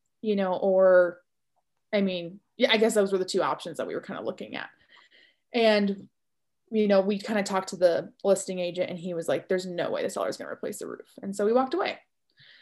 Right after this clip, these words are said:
Um, but that was kind of scary because even though it said six years old, I mean, he, the seller was saying that what he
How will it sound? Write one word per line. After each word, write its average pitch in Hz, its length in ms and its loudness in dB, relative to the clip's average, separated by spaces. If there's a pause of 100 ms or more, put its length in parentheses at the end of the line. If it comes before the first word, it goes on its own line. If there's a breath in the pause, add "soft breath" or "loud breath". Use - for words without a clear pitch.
(300 soft breath)
Um, 202 480 2 (100)
but 247 140 4
that 247 160 2
was 392 280 2 (100)
kind 262 180 2
of 277 60 0
scary 269 480 2
because 202 840 0 (480)
even 247 260 6
though 220 280 6
it 196 180 2
said 214 240 0
six 208 320 -2
years 208 240 4
old, 190 400 4 (120)
I 208 100 -2
mean, 196 160 0
he, 202 440 -4
the 196 140 -2
seller 202 480 4 (640)
was 196 200 2
saying 175 360 -4
that - 200 -6
what 185 220 0
he 190 380 -2